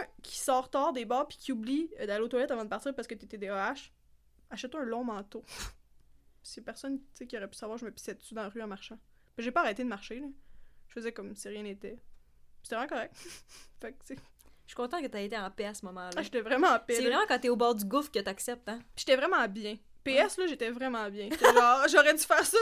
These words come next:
Speaker 1: deux blocs avant. Ça faisait fucking mal. Euh, y a rien de mal, s'habite seul avec une laveuse, puis que, échappe-toi. C'est, c'est pas grave. C'est, c'est pas grave. <laughs> Mais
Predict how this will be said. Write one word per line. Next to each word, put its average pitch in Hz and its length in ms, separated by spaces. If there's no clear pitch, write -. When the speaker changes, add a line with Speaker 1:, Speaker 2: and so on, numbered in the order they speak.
Speaker 1:
deux 349 180
blocs 285 320
avant. 269 440
Ça 285 120
faisait 277 280
fucking 302 500
mal. 233 460
Euh, - 320
y 214 120
a - 20
rien 294 180
de 277 60
mal, 262 220
s'habite 196 300
seul 220 340
avec 185 260
une 202 100
laveuse, 190 420
puis - 180
que, - 200
échappe-toi. 226 520
C'est, - 160
c'est - 140
pas 359 100
grave. 240 400
C'est, - 260
c'est - 220
pas - 80
grave. - 100
<laughs> - 160
Mais 254 420